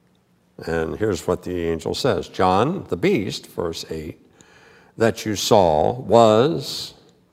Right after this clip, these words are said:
and is not and is about to come up from the abyss and go to destruction.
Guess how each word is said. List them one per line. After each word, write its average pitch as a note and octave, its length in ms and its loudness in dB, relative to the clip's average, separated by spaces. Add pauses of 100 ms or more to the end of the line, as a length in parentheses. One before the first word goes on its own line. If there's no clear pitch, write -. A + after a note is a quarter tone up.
(320)
and D#2+ 160 -4
is C#3 240 2
not F#2 560 0
and G#2 140 -8
is G2+ 120 -6
about F2+ 340 2
to G#2 60 -6
come G#2 220 -4
up - 380 0
from A2+ 400 2
the A#2 160 -2
abyss B2+ 800 -4 (880)
and F2 160 -6
go G2 200 2
to G2 120 -8
destruction. G2+ 640 -4